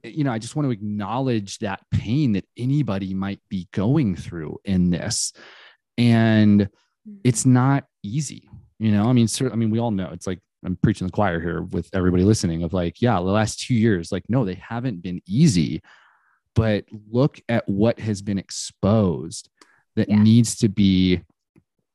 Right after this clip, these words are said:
Speaker 1: fixed, that needs to crumble, that needs to change.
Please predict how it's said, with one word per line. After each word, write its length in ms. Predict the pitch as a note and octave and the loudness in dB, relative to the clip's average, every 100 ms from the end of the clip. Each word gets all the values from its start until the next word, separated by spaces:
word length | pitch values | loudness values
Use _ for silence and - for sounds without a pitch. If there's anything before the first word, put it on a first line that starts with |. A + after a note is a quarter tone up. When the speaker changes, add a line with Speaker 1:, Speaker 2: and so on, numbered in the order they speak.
| _ - | _ -20
Speaker 1:
fixed, 760 | - - G2 - - - - | -6 0 0 -2 -6 -8 -6
that 160 | F#2+ F#2+ | -4 0
needs 280 | G2 G#2+ - | 4 4 2
to 80 | G#2+ | -2
crumble, 560 | - F#2+ F#2+ F2+ E2+ | 2 2 4 4 2
that 180 | - - | -2 -4
needs 280 | G2 G2+ - | 0 0 -2
to 120 | G2+ | -6
change. 640 | - G2+ G2 F#2 F#2 F#2 | -4 0 2 2 0 -2